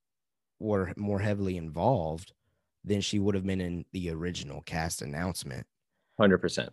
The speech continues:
Speaker 1: So
Speaker 2: Um,
Speaker 1: I do think that lends itself to being longer than what we initially thought, because I know a couple months ago, a lot of Star Wars reporters and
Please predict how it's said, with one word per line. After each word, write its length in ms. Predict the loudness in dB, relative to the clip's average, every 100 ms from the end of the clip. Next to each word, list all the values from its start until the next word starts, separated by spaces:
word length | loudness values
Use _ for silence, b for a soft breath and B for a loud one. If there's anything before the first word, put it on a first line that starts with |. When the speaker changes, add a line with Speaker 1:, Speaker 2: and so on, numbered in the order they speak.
| _
Speaker 1:
So 340 | -4 0 4 6
Speaker 2:
Um, 420 | 6 6 2 -2
Speaker 1:
I 140 | -2 -2
do 400 | 0 0 2 0
think 340 | 2 2 2
that 260 | 0 0 -2
lends 300 | -6 -4 -4 -4
itself 400 | -4 -2 -4 -4
to 80 | -6
being 420 | -6 -6 -6 -2
longer 440 | 2 2 2 0
than 200 | 0 -2
what 200 | -2 -2
we 120 | -2 -4
initially 340 | -6 -6 -6
thought, 340 | 2 2 2
because 380 | -2 -4 -2 -2
I 140 | -2 0
know 320 | 2 2 0
a 60 | -6
couple 320 | -6 -2 0
months 320 | 2 0 -2
ago, 400 | -4 -4 -4 -6 -10 b b
a 80 | -4
lot 280 | -2 0 2
of 120 | 0
Star 260 | 0 2 2
Wars 400 | 2 0 -2 -4
reporters 720 | -4 -2 0 2 0 -2 -4
and 240 | -8 -12